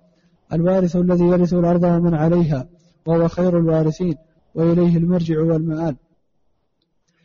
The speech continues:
فبإيجاده كل موجود وجد، وإليه كل الم-،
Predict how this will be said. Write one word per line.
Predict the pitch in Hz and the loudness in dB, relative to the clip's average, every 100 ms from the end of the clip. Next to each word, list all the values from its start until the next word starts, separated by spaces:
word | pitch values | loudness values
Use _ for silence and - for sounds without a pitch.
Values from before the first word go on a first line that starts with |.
| _ | _
فبإيجاده | - 170 180 185 190 196 190 190 | -2 2 4 2 2 2 2 2
كل | 180 - 190 185 | 0 -2 -2 0
موجود | 185 175 190 185 | 0 0 2 0
وجد، | 180 185 196 160 - - _ _ _ _ - | 0 0 2 0 -2 -20 _ _ _ _ -4
وإليه | 165 175 190 202 180 | 0 2 2 2 0
كل | 170 196 196 | -2 -2 -2
الم-، | 185 180 | 0 -2